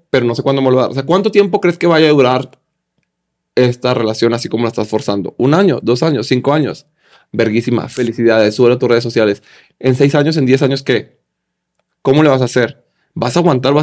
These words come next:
a estar? Güey, no, o sea, justo subí un TikTok diciendo eso. No me puedes decir que tenemos una puta sola vida y estás decidiendo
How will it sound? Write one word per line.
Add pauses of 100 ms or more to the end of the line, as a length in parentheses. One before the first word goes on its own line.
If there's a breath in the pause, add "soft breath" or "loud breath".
a
estar?
Güey,
no,
o
sea, (360 loud breath)
justo
subí
un
TikTok
diciendo
eso. (320 soft breath)
No
me
puedes
decir
que
tenemos
una
puta
sola
vida
y
estás
decidiendo